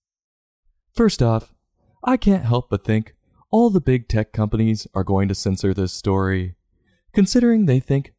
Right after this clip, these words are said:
no one can think for themselves, and would fear that everyone is going to start eating every random thing in sight. Honestly,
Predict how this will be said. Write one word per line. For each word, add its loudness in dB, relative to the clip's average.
no 2
one 2
can -2
think -2
for -2
themselves, -2
and 2
would 0
fear 2
that 0
everyone 0
is -2
going -2
to 0
start -4
eating -2
every 0
random 0
thing -2
in 0
sight. -4
Honestly, 0